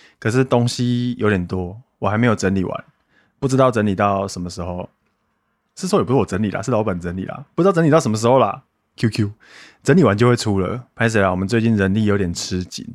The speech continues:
然后资金呢有点有限，再等等我一下。故事继续说吼，辉达它这个晶片组拿出去卖人的时候，它就是出给像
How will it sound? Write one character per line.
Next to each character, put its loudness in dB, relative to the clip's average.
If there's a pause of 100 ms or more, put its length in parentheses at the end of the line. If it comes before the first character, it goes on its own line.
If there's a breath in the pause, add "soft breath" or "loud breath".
然 -10
后 0
资 -4
金 0
呢 2
有 0
点 0
有 -2
限， -4 (120)
再 0
等 -6
等 -2
我 -4
一 -8
下。 -8 (400 soft breath)
故 0
事 0
继 2
续 4
说 2
吼， -2 (540 soft breath)
辉 2
达 0
它 2
这 -4
个 0
晶 -2
片 0
组 -2
拿 0
出 -4
去 0
卖 2
人 0
的 -2
时 -4
候， 2
它 -2
就 -4
是 -8
出 -6
给 -2
像 -4